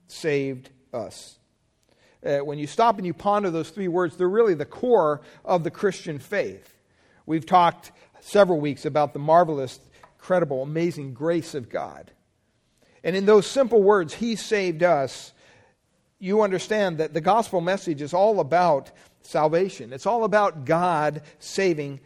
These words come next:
sinners. Um, that word there has become almost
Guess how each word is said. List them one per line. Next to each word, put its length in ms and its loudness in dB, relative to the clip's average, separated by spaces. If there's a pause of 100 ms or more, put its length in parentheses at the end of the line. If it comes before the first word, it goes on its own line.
sinners. 720 -12 (1300)
Um, 340 -14 (1600)
that 260 4
word 400 2
there 380 -2 (460)
has 500 -6 (180)
become 600 -6 (1600)
almost 680 0